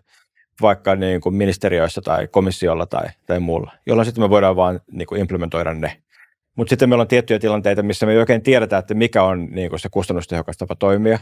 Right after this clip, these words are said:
ja silloin tämmönen markkinapohjainen ohjaus on parempi, koska se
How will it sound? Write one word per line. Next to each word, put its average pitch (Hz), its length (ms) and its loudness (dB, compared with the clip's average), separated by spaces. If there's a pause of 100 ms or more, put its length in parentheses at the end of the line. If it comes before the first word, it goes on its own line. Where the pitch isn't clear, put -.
(140)
ja 104 100 -6
silloin 107 300 4
tämmönen 98 300 0
markkinapohjainen 92 600 0
ohjaus 90 260 0
on 92 80 -2
parempi, 92 320 0
koska - 240 -10
se - 140 -10